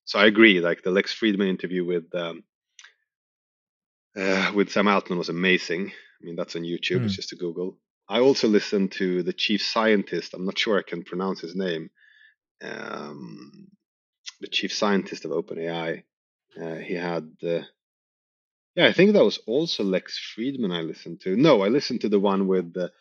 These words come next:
Speaker 1: the Lunar Society, which was also amazing. He's a very, very interesting guy to listen to if you just wanna understand, um, I mean, I guess the science of this.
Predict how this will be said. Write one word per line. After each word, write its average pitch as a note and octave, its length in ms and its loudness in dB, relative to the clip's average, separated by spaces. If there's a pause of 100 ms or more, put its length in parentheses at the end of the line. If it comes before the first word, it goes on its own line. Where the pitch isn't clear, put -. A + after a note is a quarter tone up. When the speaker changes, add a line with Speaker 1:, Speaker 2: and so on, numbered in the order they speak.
(240)
Speaker 1:
the F#2 60 -6
Lunar G#2 420 4
Society, F2 760 -4
which - 160 -14
was F#2+ 100 -10
also G2+ 240 -2
amazing. F2+ 380 -6
He's F3 180 -6
a - 60 -4
very, F#2+ 380 2
very E2+ 200 -2
interesting E2+ 360 -10
guy E2+ 160 -8
to - 120 -12
listen F#2 280 -10
to - 100 -12
if - 100 -16
you F2+ 60 -12
just F2 200 -14
wanna F2 240 -6 (720)
understand, F2 760 -2
um, D#2 540 -2 (1500)
I - 20 -8
mean, F2+ 120 -2
I F2+ 40 2
guess G2+ 140 2
the - 80 -10
science F#2+ 480 0
of D#2 140 -6
this. - 340 -8